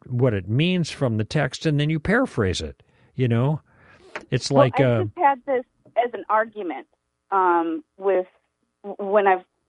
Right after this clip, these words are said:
Speaker 2: talked to other people, is this whole copyright, you know, how it's different, and, um, you know, it's just kind of their way of disregarding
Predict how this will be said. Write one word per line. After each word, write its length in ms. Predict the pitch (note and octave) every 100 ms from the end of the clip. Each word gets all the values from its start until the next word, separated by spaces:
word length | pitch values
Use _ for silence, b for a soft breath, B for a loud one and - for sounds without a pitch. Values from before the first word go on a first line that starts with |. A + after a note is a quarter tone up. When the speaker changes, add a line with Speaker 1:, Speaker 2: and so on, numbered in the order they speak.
| -
Speaker 2:
talked 300 | G3+ F#3+ _
to 120 | -
other 180 | F#3+ F#3
people, 440 | - G3+ G3 F3+ E3
is 140 | E3 - B B _
this 120 | F#3+ G3+
whole 260 | G#3 F3 -
copyright, 800 | A3 G3 G#3+ F#3+ F3+ E3+ E3+ D#3+ _ _ _ _
you 100 | F#3+
know, 120 | E3+
how 240 | E3 F#3 E3+
it's 120 | - _ -
different, 560 | G3+ _ G3 F3+ G3+ -
and, 460 | D#3+ F3+ E3+ E3 E3+ _ _ _ _ -
um, 600 | F3 E3+ E3 D#3+ D#3+ E3+ _ _ _ -
you 140 | B3
know, 180 | G#3+ F#3
it's 200 | G3 A3
just 140 | G#3 - _
kind 160 | - A#3
of 100 | F#3+
their 140 | F#3+ F#3
way 240 | F#3 F3 E3+
of 100 | E3 _ _ _ _ _ -
disregarding 800 | A3 G3 - F3+ F3+ F3+ E3+ E3+